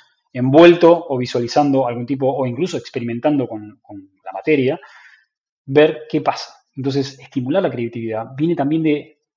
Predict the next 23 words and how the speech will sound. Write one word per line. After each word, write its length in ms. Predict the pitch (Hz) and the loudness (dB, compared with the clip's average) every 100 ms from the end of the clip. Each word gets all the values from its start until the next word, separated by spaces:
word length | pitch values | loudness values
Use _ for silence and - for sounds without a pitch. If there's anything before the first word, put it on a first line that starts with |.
| - | -8
ir 220 | 170 175 | 0 2
alternando 540 | 156 135 135 147 170 139 | 2 2 0 2 2 2
actividades, 680 | 131 120 127 180 110 - | 0 -4 -2 -2 -4 -8
ir 160 | 170 147 | -12 -4
probando 380 | 156 165 208 135 | 2 4 4 0
distintas 320 | - 117 101 | -6 -12 -14
cosas 400 | - 123 - - | -16 -18 -14 -12
y 20 | |
hacer 220 | 131 151 | -6 -6
cursos 320 | - 156 - 131 | -4 -8 -8 -8
completamente 480 | 123 127 123 120 | -8 -6 -6 -8
distintos. 500 | 117 - 156 - 98 - - _ | -12 -10 -10 -10 -16 -20 -20 _
En 140 | 113 | -8
mi 100 | 120 | 0
caso, 440 | 127 185 160 202 - _ _ | 4 6 4 -8 -12 _ _
que 80 | 160 | -2
esto 100 | 139 | -2
también 220 | 117 127 | 0 -2
lo 100 | 117 | 0
he 80 | 120 | -2
compartido 540 | 117 117 131 127 120 131 | -4 -4 -2 -2 -2 -6
muchísimas 400 | 120 131 131 143 | -6 -4 -2 0
veces, 380 | 165 147 156 | -2 -2 -8